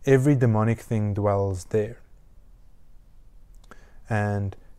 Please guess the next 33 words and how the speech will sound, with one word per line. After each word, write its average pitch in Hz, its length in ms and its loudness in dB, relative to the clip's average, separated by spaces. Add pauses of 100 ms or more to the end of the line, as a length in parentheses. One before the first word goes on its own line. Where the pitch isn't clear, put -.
sin 110 400 2
is 101 160 0
included 101 440 0
in 98 180 -4
that. 104 160 -10 (180)
And 113 80 -2
we 120 60 0
can 151 100 0
see - 140 2
this 139 180 2
in 135 60 0
the 120 80 2
Garden 117 240 6
of 110 100 0
Eden. 104 320 -2
We 110 80 -8
can 110 140 -2
see 120 320 2
there 110 320 6
that 104 180 2 (220)
Adam 117 180 6
and 120 100 4
Eve 120 140 4
decided 117 640 0 (320)
to 98 400 -2
take 123 240 2
matters 110 320 0
into 110 220 0
their 107 220 -2
own 113 200 2
hands, 107 720 -6 (800)
to 120 100 2
say, 107 520 4